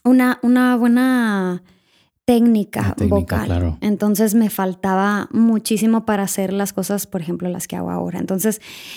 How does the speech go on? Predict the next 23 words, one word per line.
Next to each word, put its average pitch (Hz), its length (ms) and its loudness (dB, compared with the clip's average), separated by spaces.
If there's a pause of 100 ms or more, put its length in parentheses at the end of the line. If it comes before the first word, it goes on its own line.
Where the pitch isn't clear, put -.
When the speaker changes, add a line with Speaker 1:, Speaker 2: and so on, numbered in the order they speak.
(100)
Speaker 1:
mi 240 160 6
registro 240 580 2
vocal 233 360 2
era 202 160 4
muy 233 360 4
limitado. 190 720 -2 (160)
O 190 140 -6
sea, - 480 -6 (240)
Speaker 2:
Claro. 90 560 -2
Speaker 1:
n-, 262 160 -2 (220)
nada 226 240 2
más 220 220 2
abarcaba 208 560 0
una, 208 400 2
una 202 260 0
parte 208 600 0
súper 202 340 -4
pequeña 202 440 0
que 220 120 -2
ahora 196 260 2
ya 190 240 2
lo 202 200 4
he 190 380 0